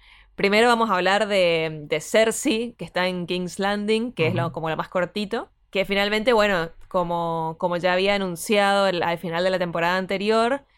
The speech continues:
Speaker 1: llega Euron Greyjoy con la Golden Company, su ejército este de mercenarios que pudo contratar con,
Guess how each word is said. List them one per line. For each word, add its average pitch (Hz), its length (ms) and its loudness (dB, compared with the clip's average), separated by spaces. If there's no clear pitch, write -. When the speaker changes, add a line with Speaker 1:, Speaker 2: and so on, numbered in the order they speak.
Speaker 1:
llega 180 1000 2
Euron 190 680 0
Greyjoy 214 640 2
con 180 220 -2
la 165 180 -4
Golden 185 340 -2
Company, 220 580 0
su 170 140 -6
ejército 170 520 -6
este 165 240 -4
de 170 120 -4
mercenarios 165 680 -2
que 165 120 -6
pudo 165 480 -6
contratar 160 600 -6
con, 156 440 -10